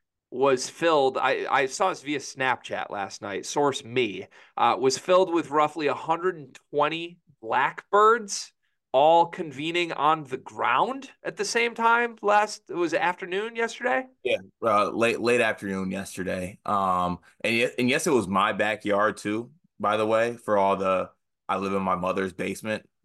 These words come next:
Speaker 2: uh, commenters out there. It was my backyard, up those stairs behind me. I went to my backyard, and there was about at least a hundred black birds just, like, I don't know, like, pecking at the grass. I don't know if they're, like, eating something on the grass or doing something. Uh, kind of freaky.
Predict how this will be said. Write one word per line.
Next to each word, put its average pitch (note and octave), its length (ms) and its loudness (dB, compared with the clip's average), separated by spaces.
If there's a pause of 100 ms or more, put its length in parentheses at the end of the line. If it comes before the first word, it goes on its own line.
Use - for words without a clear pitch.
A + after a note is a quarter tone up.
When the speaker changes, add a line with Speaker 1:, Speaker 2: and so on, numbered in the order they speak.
Speaker 2:
uh, G#2 280 0
commenters A2+ 600 -2
out A#2 200 0
there. B2+ 260 2
It G#2 100 -4
was G#2+ 140 -4
my G#2 220 -2
backyard, G#2 680 0 (180)
up - 260 -4 (160)
those A2 320 -2
stairs A#2+ 300 -2
behind G#2+ 360 -4
me. G2 120 -8
I G2 80 -8
went F#2+ 180 -8
to G#2+ 60 -12
my A2 100 -2
backyard, G2 600 -2 (440)
and - 80 -4
there C3 60 4
was C#3 80 0
about B2 220 2
at G2+ 100 0
least A2 240 0
a F#2+ 80 -4
hundred G#2+ 360 -2
black G2+ 320 -2
birds G#2 360 -2
just, F#2 160 -10
like, - 260 -8 (600)
I A2+ 100 0
don't B2 120 -2
know, G2+ 200 2
like, F#2+ 240 -2
pecking A2+ 460 -4
at A2+ 160 -2
the A2 60 -6
grass. G#2+ 440 -2
I A2+ 60 0
don't A#2 100 2
know A#2 80 2
if G#2+ 60 0
they're, A2 160 2
like, G2 180 0
eating A2+ 380 -8
something B2+ 340 -2
on B2+ 120 0
the B2 60 -2
grass B2 360 0
or G2 40 -8
doing G#2+ 300 -4
something. C3 500 -2 (340)
Uh, F#2+ 200 0
kind B2+ 260 -2
of C3 60 -4
freaky. B2+ 580 -2